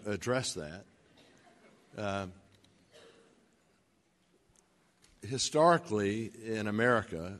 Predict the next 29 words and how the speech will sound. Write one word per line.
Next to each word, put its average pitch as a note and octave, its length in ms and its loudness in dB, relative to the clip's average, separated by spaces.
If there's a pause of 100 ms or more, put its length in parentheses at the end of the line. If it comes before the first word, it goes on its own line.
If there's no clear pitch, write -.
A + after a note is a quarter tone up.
(140)
we F#2+ 460 -4
have, G#2 260 -2 (320)
we G#2 200 -6
have G#2 180 -6
maintained G2+ 800 -2
that, F2+ 220 -4 (640)
uh, F2 220 -8 (1300)
uh, - 60 -16 (560)
human, C3+ 460 -2
you A#2 120 -2
know, G2 80 0
it's F#2 180 -6
a G2 60 0
self-evident B2 720 0
truth F#2+ 440 -4
that, E2+ 180 -6 (240)
that, F#2 400 -8
uh, F2 140 -6 (280)
human C3+ 320 0
beings A2+ 400 -2
are F#2+ 180 -2
endowed G#2+ 540 2
by G#2 200 2
their G2 160 -2
creators E2 760 -6 (300)
with F#2+ 140 -6
certain G#2 360 -2
unalienable G2+ 880 -4
rights, C#2+ 580 -6